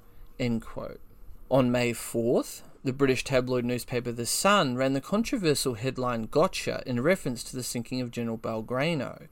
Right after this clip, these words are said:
Calvin Mackenzie, the newspaper's editor, was reported to have used an impromptu exclamation by The Sun's features editor Wendy Henry as the inspiration for the headline. The accompanying text reported that General Belgrano had only been hit and damaged and not sunk, while a gunboat, actually the armed tug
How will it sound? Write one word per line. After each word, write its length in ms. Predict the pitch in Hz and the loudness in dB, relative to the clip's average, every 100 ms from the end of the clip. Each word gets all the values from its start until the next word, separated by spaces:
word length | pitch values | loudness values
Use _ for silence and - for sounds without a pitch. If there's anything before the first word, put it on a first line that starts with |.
| - | -2
Calvin 480 | 139 131 123 123 | 6 6 6 0
Mackenzie, 540 | 117 - 123 117 117 147 | -2 -4 -2 0 0 0
the 100 | 123 | 0
newspaper's 520 | 120 - 120 117 123 | 0 -2 -6 -6 -4
editor, 280 | - 117 113 | 0 0 0
was 200 | 127 131 | -2 -2
reported 400 | 135 - 208 349 | -4 2 4 4
to 80 | 226 | 2
have 100 | 151 | 0
used 260 | 131 127 127 | 0 0 -2
an 120 | - | -2
impromptu 560 | 175 214 - 127 - 120 | 0 0 0 -2 -4 -6
exclamation 720 | - - 123 120 117 - 123 | -6 -4 -2 0 -2 -2 -2
by 100 | 117 | -2
The 100 | 117 | -2
Sun's 380 | - 127 117 | -2 0 -2
features 440 | - 127 117 - - | -4 -4 -4 -8 -4
editor 280 | 127 120 117 | -2 0 2
Wendy 400 | 165 143 139 131 | 6 8 6 2
Henry 580 | 117 - 214 190 127 127 | 0 4 6 6 2 0
as 140 | 131 127 | 0 0
the 160 | 139 | 0
inspiration 640 | 156 - - 143 120 - 117 | 0 -2 2 2 2 -2 -4
for 120 | 117 | -4
the 100 | 113 | -4
headline. 640 | 131 196 175 127 104 - - | 0 0 2 0 -2 -8 0
The 100 | 135 | 2
accompanying 540 | 131 147 135 131 127 | 4 4 2 2 -2
text 320 | 117 139 147 151 | -2 -2 -2 -6
reported 320 | - 165 160 | -2 -2 2
that 180 | 151 131 | 2 2
General 300 | 170 302 349 | 2 2 4
Belgrano 720 | 226 175 127 113 123 147 175 | 4 4 0 -2 0 0 2
had 140 | 147 - | 0 0
only 240 | 135 175 | 0 0
been 140 | 165 | -2
hit 260 | 135 110 151 | -4 -2 -2
and 220 | 131 123 | -2 0
damaged 440 | 147 180 156 123 127 | 2 2 0 -2 -2
and 60 | |
not 220 | 123 113 | -4 -4
sunk, 560 | - - 190 196 135 - | -4 2 4 6 2 0
while 220 | 139 139 | 4 6
a 60 | 127 | 4
gunboat, 640 | 117 143 165 165 120 156 - | 2 4 4 2 2 0 -2
actually 320 | 123 - 120 | -4 -4 -4
the 160 | 120 | -4
armed 360 | 120 123 120 - | -4 -2 -4 -8
tug 300 | - 127 117 | -4 -2 -2